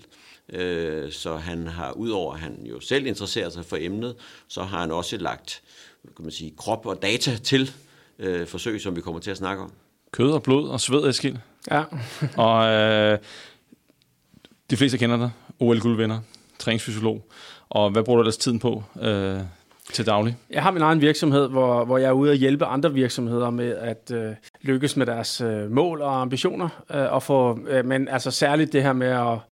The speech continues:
Speaker 3: at få det omsat til helt konkrete dagligdags handlinger, øh, synes jeg, at rigtig mange er udfordret på.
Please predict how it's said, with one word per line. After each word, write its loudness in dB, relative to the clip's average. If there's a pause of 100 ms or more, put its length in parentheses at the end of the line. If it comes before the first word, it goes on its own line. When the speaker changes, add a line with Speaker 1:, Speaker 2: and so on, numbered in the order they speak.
(140)
Speaker 3:
at 2
få 2
det 2
omsat 4
til -2
helt 2
konkrete -2 (300)
dagligdags 0
handlinger, -4 (400)
øh, -4
synes -6
jeg, -2 (100)
at -12
rigtig -2
mange -2
er -4
udfordret -4
på. -10